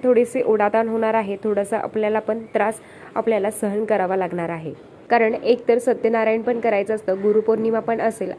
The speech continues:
आपल्याला जे काही आपण कुलदेवीची, माता लक्ष्मीची, भगवान विष्णूंची सेवा करायची असते, तीसुद्धा आपल्याला करायची असते, म्हणून हा दिवस खूप महत्त्वाचा असणार आहे.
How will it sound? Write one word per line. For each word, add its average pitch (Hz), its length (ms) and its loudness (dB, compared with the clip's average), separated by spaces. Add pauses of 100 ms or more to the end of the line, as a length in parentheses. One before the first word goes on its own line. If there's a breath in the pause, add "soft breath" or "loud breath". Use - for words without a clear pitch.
(140)
आपल्याला 233 360 0
जे 214 180 2
काही 226 280 -2 (300 loud breath)
आपण 220 360 -2 (380)
कुलदेवीची, 214 560 2
माता 190 260 -4
लक्ष्मीची, 208 460 -2
भगवान 196 340 -2
विष्णूंची 226 440 -2
सेवा 214 260 0
करायची 208 340 -2
असते, 214 220 -4 (120)
तीसुद्धा 233 380 -4
आपल्याला 208 420 -2
करायची 202 360 -2
असते, 196 240 -2
म्हणून 214 300 -2
हा 226 180 -2
दिवस 196 400 -4
खूप 240 220 -4
महत्त्वाचा 220 460 -2
असणार 208 300 -4
आहे. 190 200 -4